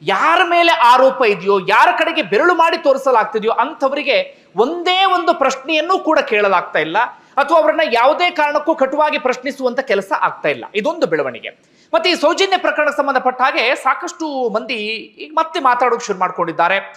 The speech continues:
ಅವರೆಲ್ಲರೂ ಕೂಡ ಈಗ ಏನ್ ಮಾಡ್ತಿದ್ದಾರೆ ಅಂದ್ರೆ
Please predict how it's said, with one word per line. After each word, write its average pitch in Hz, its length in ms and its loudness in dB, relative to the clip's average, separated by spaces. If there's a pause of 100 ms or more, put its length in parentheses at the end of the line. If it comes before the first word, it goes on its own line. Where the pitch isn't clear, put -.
(440)
ಅವರೆಲ್ಲರೂ 349 420 2
ಕೂಡ 330 180 0 (220)
ಈಗ 220 140 -6
ಏನ್ 294 180 -2
ಮಾಡ್ತಿದ್ದಾರೆ 254 480 0
ಅಂದ್ರೆ 220 240 0